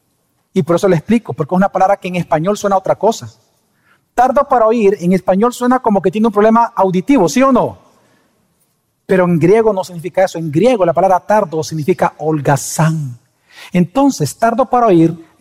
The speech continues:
en la Biblia no se refiere a un problema físico, se refiere a un pecado del corazón.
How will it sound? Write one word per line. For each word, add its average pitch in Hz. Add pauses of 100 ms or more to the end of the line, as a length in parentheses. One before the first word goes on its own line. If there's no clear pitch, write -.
en 180
la 160
Biblia 170
no 185
se 269
refiere 240
a 151
un 170
problema 175
físico, 143 (240)
se -
refiere 160
a 139
un 160
pecado 160
del 147
corazón. 135